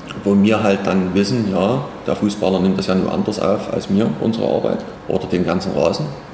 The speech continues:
wo wir dann halt wieder gegenwirken können oder in die Richtung noch weiter steuern.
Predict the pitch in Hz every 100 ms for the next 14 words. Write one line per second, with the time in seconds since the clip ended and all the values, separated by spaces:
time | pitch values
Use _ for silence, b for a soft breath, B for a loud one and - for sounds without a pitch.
0 | - 92 92 101 101 98 101 92 92 -
1 | - 90 120 104 113 113 - 104 101 101
2 | - - 87 98 98 92 98 - 98 -
3 | 104 98 95 - - 82 - - - -